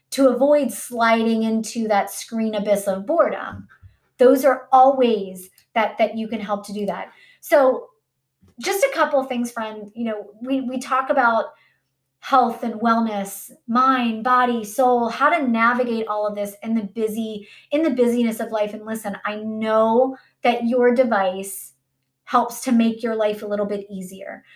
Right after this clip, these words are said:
But I would just encourage you, if you are feeling stuck, if you are feeling like you are spending more time scrolling than building meaningful connections with people, if you're feeling unfulfilled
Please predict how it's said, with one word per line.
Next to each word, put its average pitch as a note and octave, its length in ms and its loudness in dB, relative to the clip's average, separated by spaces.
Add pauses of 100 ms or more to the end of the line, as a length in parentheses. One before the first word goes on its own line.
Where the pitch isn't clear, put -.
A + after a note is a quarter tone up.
(200)
But A3 240 -4
I A#3 180 4
would B3+ 140 0
just B3 240 -4
encourage A#3+ 640 2
you, F#3 400 -4 (320)
if G3 220 -12
you B3 240 2
are B3+ 120 4
feeling A#3+ 480 0
stuck, F#3 600 -4
if G#3 180 -10
you A3 80 -2
are G#3 100 0
feeling C#4 440 0
like A#3+ 280 0
you A#3 100 -6
are G#3+ 100 -4
spending G3+ 500 -6
more A#3 280 0
time G3+ 580 -6 (300)
scrolling A#3+ 1000 0 (280)
than A3+ 180 2
building A#3 440 4
meaningful C#4 500 2
connections A3 720 -4
with G3 180 -8
people, F#3 480 -8 (220)
if A#3 180 -6
you're F#4 260 0
feeling D#4 320 2
unfulfilled A#3 760 2